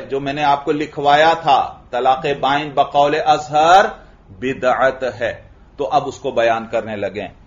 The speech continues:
तो कहते हैं वख्तलफतिर रिवायतु फिल वाहिदतिल बाइनती,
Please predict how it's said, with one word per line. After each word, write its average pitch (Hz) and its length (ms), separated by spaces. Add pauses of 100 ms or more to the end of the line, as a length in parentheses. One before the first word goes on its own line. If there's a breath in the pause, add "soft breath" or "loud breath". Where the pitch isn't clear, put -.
(560)
तो 147 60
कहते 160 240
हैं 175 80
वख्तलफतिर 147 760
रिवायतु 139 560
फिल 151 220
वाहिदतिल 135 680
बाइनती, 135 680